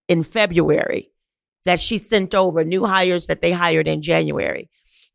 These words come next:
And so we sent that list out. So we already have, uh, quite a few who have come, who have registered to be mentees in the program. Another highlight of the program is that early on,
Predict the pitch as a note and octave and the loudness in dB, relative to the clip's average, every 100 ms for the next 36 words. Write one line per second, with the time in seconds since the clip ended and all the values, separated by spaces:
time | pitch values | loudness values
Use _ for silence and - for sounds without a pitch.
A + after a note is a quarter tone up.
0 | - F#3 F#3 F3 G#3+ G#3+ G3+ F3 F3+ - | -2 -2 0 0 0 0 -2 0 -2 0
1 | D#3 - - - - F#3+ G#3+ G3+ G3 F#3 | -4 -4 -8 -6 -6 -4 0 0 0 -2
2 | F3 D#3+ D#3 - _ _ _ F3 E3 G#3+ | 2 2 0 -8 _ _ _ -2 0 2
3 | G3 F3 - F#3+ E3+ E3+ D3+ - E3+ E3+ | 2 0 -2 0 2 0 -2 0 2 2
4 | E3 - - G#3 D#3 E3+ F3 F#3 G#3 G3+ | -2 -4 0 0 2 0 0 0 0 0
5 | - _ _ _ _ G#3+ F3+ F#3+ F#3+ F#3+ | -2 _ _ _ _ -4 -2 0 0 0
6 | - G#3 F3+ E3+ E3 - E3 D#3 C#3+ D3+ | -2 -4 -2 -4 -4 0 0 0 -8 -12
7 | _ _ - _ - F#3+ G3 - D#4+ C4 | _ _ -20 _ 0 0 2 2 2 2
8 | G#3 F3 E3 D#3+ D#3+ E3+ F#3 E3 D#3+ D#3 | 2 0 -4 -6 -8 -8 -4 -4 -2 -4
9 | D#3 D#3 - E3+ E3 - G3 A3+ B3 G3 | -6 -6 -6 -2 -2 0 0 0 2 2
10 | F#3+ E3 D#3 | 4 2 -2